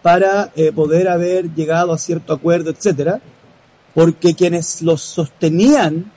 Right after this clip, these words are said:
allí no les estaban exigiendo eso, sino todo lo contrario. Y en la medida en la, en que hubiesen tenido la moderación que sus mismas audiencias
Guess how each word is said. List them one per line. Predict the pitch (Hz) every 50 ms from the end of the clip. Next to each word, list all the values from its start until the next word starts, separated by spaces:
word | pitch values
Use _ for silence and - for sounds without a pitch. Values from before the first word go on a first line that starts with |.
| _ _ _ _ _ _ _ _ _ - - - _ _ _ _ _ _ _ _ _ _ _ _ _ -
allí | 160 156 147 147 170 214 254 285 349 - _ _ _ _ _ _ _ _ _ _ _ _ _ _ _
no | 156 196
les | 214 208 208
estaban | 202 - 220 208 220 220
exigiendo | 214 175 - 170 156 214 214 202 196 202
eso, | 208 208 226
sino | 180 190 185 180
todo | 190 196 202
lo | 190
contrario. | 175 165 151 - 160 135 107 95 - _ _ _ _ _ _ _ _ _ _ _ _ _ _ _ _ _ _ _ _ _ _ _
Y | 147 180
en | 185 185
la | 185 175
medida | 180 175 175 170 180 254 269 233 214 185
en | 170 165
la, | 160 156 165 -
en | - 165 165 151
que | -
hubiesen | 160 156 175 214 226 - 233 220 208 -
tenido | - 196 175 185 214 247 247 247
la | 220 214 196
moderación | 190 180 170 170 160 151 135 - - 220 226 226 180 147 120 107 - _ _ _ _ _ _ _ _
que | 156 135
sus | - 175 160
mismas | 160 165 170 208 247 269 262 254 247 254 240 220 -
audiencias | 214 208 196 190 214 240 254 233 202 170 - - 151 139 131 - - -